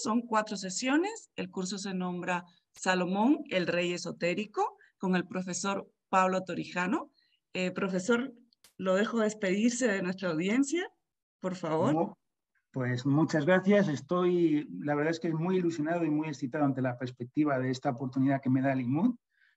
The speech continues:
Speaker 2: de, de, de compartir algo que a mí me apasiona con mucha gente de, eh, a, a la cual no, no llegaría si no fuese por esta,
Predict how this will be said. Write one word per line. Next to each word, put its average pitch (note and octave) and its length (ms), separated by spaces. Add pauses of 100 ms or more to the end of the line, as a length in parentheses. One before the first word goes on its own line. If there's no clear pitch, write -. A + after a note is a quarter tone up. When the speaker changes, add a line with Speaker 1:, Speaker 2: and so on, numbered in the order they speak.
Speaker 2:
de, C3+ 440
de, B2 480
de B2+ 160
compartir C3 460
algo F3+ 200
que E3 80
a D3+ 40
mí E3+ 100
me F3 140
apasiona F3 460
con C3 180
mucha C#3 300
gente D3 400
de, B2 280 (380)
eh, C#3+ 360
a, C#3+ 220
a B2+ 40
la B2+ 180
cual D#3 360
no, D#3+ 460
no D3 180
llegaría E3 480
si C3 140
no C#3 100
fuese C#3 320
por B2+ 240
esta, B2 600